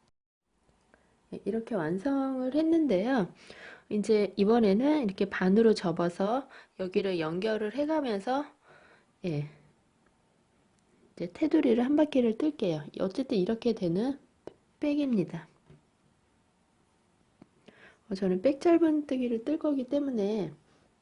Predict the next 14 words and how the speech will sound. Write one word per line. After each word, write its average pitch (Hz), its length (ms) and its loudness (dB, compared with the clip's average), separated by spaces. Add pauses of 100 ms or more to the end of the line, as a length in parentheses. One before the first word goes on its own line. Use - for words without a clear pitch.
(160)
예. 170 200 -14 (580)
그리고 226 520 2 (360)
제가 196 260 2
여기 160 220 2
한길림뜨기 311 760 4
부분을 202 400 0
세어보니까 208 840 0 (920)
오십팔 262 840 2
코더라고요. 262 1200 2
근데 190 280 2
여기를 170 640 0
이렇게 180 260 -4
접게 185 420 -6
되면 160 640 -2